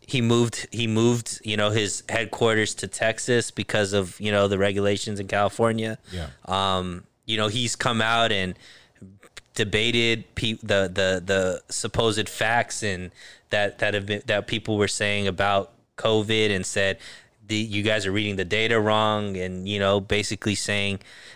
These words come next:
Speaker 1: I don't think he ever said, you know, he just downplayed it. He said, you know, "We shouldn't be as fearful as they're trying to tell us."
Speaker 2: Look, I, I, I,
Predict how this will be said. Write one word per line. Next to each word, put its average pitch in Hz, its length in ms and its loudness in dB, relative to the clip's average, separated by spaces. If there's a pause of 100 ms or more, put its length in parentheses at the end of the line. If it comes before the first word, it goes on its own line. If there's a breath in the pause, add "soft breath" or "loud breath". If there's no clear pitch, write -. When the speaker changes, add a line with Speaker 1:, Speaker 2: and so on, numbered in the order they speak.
Speaker 1:
I 135 100 2
don't 208 160 2
think 196 140 0
he 127 160 2
ever 123 220 4
said, 110 480 0
you 107 160 -2
know, 98 340 4 (1200 loud breath)
he 147 180 0
just 127 260 -4
downplayed 117 540 2
it. 92 60 0
He 113 120 0
said, 123 300 4
you 110 120 0
know, 110 100 4
"We 107 120 6
shouldn't 120 380 2
be 107 240 2
as 98 300 2
fearful 104 500 0
as 92 280 0 (260 loud breath)
they're 101 140 0
trying 98 300 -2
to 87 60 -2
tell 113 300 2
us." - 320 -8 (140)
Speaker 2:
Look, 147 160 2
I, 139 180 2
I, 127 280 2
I, 127 60 0